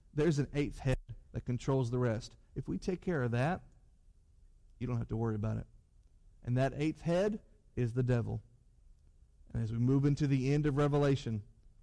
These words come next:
the devil is going to be vanquished forevermore. And you won't have to worry about Rome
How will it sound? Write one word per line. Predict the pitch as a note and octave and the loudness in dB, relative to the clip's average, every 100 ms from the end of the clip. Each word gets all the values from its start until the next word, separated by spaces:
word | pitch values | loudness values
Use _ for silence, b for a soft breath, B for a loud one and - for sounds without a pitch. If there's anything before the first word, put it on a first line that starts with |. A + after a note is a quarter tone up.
| - - | -20 -10
the | |
devil | A#2+ B2+ B2 | 0 0 2
is | A#2 | -2
going | B2 B2 | 0 0
to | |
be | B2+ | 0
vanquished | C3 A2+ A2 A2 - - - - _ _ - | 0 -2 -4 -6 -8 -14 -20 -20 _ _ -8
forevermore. | A#2 A#2 A#2 A#2+ G#2+ A2+ - _ _ - _ _ _ - - | -2 0 0 0 -2 -4 -12 _ _ -20 _ _ _ -20 -8
And | A#2+ | -2
you | A#2+ | 0
won't | C3+ | 2
have | D3 | 0
to | C#3+ | 2
worry | C#3+ C#3+ | 2 4
about | D3+ C#3 | 2 2
Rome | C3+ C3 B2+ C3 | 2 4 2 0